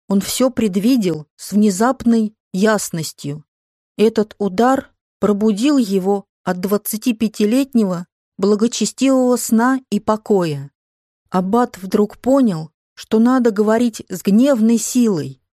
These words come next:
иначе не запугаешь, не внушишь ужаса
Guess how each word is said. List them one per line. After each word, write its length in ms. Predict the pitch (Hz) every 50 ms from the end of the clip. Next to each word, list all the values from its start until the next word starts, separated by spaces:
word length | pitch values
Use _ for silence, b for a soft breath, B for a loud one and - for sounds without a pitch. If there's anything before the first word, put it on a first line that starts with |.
| _ _
иначе 480 | _ 214 208 220 233 254 247 - - 208
не 160 | 214 208 208
запугаешь, 880 | 202 208 202 - 214 220 202 220 214 202 170 151 151 151 - - - _ _ _ _ _ _ -
не 120 | 214 214
внушишь 640 | 214 214 233 240 240 - - 285 262 247 - - - _
ужаса 720 | - 269 302 311 247 208 190 180 - - 165 156 156 165